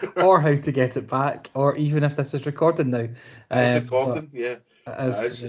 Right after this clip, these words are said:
Speaker 2: is.
Speaker 1: Right,
Speaker 2: It
Speaker 1: cool.
Speaker 2: says at
Speaker 1: Well,
Speaker 2: my side you're recording, so.
Speaker 1: Right, well, I've lost your face, I've lost everything else, which isn't great, but fuck it.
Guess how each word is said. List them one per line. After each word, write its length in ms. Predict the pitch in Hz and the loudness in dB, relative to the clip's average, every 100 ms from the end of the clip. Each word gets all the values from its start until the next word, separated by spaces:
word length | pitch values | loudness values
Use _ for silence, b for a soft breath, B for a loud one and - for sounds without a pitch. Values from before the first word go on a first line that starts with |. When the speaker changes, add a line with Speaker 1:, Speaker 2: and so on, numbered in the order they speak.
| 120 | -12
Speaker 2:
is. 60 | |
Speaker 1:
Right, 20 | 110 | -8
Speaker 2:
It 40 | 107 | -4
Speaker 1:
cool. 100 | 120 | -2
Speaker 2:
says 160 | 131 | -2
at 60 | 127 | -2
Speaker 1:
Well, 80 | 120 | -2
Speaker 2:
my 60 | 113 | -2
side 260 | - 120 113 | -4 -8 -6
you're 100 | 104 | -8
recording, 580 | 101 104 107 107 131 | -8 -8 -8 -8 -14
so. 260 | 123 110 104 _ | -14 -12 -14 _
Speaker 1:
Right, 240 | 117 117 117 | -8 -8 -6
well, 200 | 120 120 | -6 -4
I've 140 | 120 | 0
lost 300 | 143 156 - | 4 2 2
your 120 | 135 | -2
face, 560 | 113 120 120 123 120 - | -2 -4 -2 -2 -4 -10
I've 220 | - 117 | -10 -6
lost 520 | 120 123 113 - - - B B B B - | 0 0 0 -6 -18 -20 B B B B -2
everything 400 | 135 131 113 110 | 0 2 0 -2
else, 420 | 110 117 113 - | 0 -2 -4 -8
which 220 | 107 - | -10 -8
isn't 320 | - 110 110 | -8 -6 -6
great, 280 | - 107 107 | -4 -2 -4
but 120 | - - | -8 -10
fuck 300 | 110 - | -10 -8
it. 100 | 120 | -12